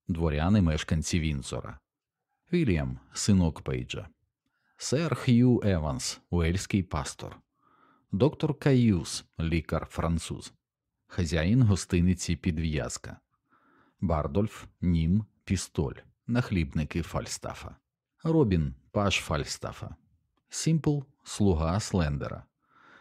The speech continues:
Регбі, слуга доктора Каюса. Місіс Форд, місіс Пейдж. Анна Пейдж, дочка місіс Пейдж. Місіс Квіклі,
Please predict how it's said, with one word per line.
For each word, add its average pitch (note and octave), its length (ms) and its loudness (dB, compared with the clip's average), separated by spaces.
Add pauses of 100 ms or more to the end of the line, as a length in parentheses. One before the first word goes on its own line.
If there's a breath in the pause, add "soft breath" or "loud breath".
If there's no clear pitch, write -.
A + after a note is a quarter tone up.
(160 soft breath)
Регбі, E2 580 0 (180)
слуга F2 560 0
доктора E2+ 560 0
Каюса. F2 760 -2 (760)
Місіс G2+ 380 0
Форд, B2+ 480 -2 (300)
місіс E2+ 540 0
Пейдж. F2+ 460 0 (640)
Анна G2 320 2
Пейдж, C#2+ 460 -6 (160)
дочка F2+ 580 0
місіс E2+ 520 0
Пейдж. B1+ 480 -6 (680)
Місіс G2 440 0
Квіклі, F2+ 580 -2